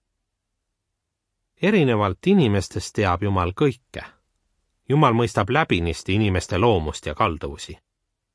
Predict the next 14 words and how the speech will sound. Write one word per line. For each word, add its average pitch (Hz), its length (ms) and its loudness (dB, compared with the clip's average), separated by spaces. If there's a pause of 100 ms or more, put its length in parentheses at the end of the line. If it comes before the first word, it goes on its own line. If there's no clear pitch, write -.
(540)
Kui 107 120 0
ta 98 120 0
tahab, 151 420 2
võib 107 160 0
ta 101 120 -2
täpselt 156 500 -2
ette 143 260 0
näha, 98 220 0
kuidas 98 340 -2
üksikisikud 101 800 -4
või 92 80 -4
terved 98 320 0
rahvad 135 400 -4
tegutsevad. 80 720 -8